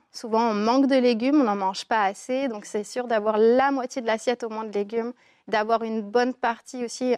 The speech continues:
un quart de l'assiette, je dirais, d'avoir des protéines. Qu'est-ce que j'entends par protéines ? C'est soit des protéines végétales, donc ça peut être des légumineuses à mélanger avec, euh, certaines céréales, euh, pour avoir une protéine complète.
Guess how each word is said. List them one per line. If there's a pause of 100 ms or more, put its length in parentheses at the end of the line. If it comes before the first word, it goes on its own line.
un
quart
de
l'assiette,
je
dirais,
d'avoir
des
protéines. (220)
Qu'est-ce
que
j'entends
par
protéines ?
C'est
soit
des
protéines (300)
végétales, (300)
donc
ça
peut
être
des
légumineuses
à
mélanger
avec,
euh,
certaines
céréales, (640)
euh,
pour
avoir
une
protéine
complète.